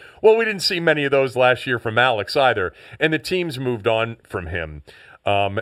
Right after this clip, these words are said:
and the roster is set. I, I think, you know, ultimately, and I mentioned this on the radio show this morning, that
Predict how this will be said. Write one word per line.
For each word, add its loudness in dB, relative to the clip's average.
and -2
the -2
roster 0
is -8
set. 0
I, -6
I 4
think, -4
you -2
know, 0
ultimately, 0
and -2
I 0
mentioned -2
this -6
on -6
the -4
radio 0
show -8
this -10
morning, -8
that 0